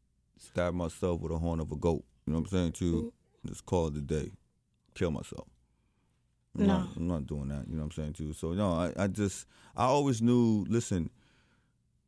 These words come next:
Speaker 1: I had some great people around me.
Speaker 2: Mm.
Speaker 1: I had an all-star, you know,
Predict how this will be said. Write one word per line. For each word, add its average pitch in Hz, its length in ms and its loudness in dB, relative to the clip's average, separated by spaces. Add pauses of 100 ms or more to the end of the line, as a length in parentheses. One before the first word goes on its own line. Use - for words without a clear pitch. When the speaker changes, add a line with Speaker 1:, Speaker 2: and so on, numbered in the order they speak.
(800)
Speaker 1:
I 95 160 0
had 107 220 2
some 98 200 2
great 90 300 4
people - 340 -4
around 147 200 0
me. - 160 -6 (220)
Speaker 2:
Mm. 208 300 2 (100)
Speaker 1:
I 101 100 -2
had 107 80 0
an 104 100 0
all-star, 104 500 -2
you 110 100 0
know, 110 300 0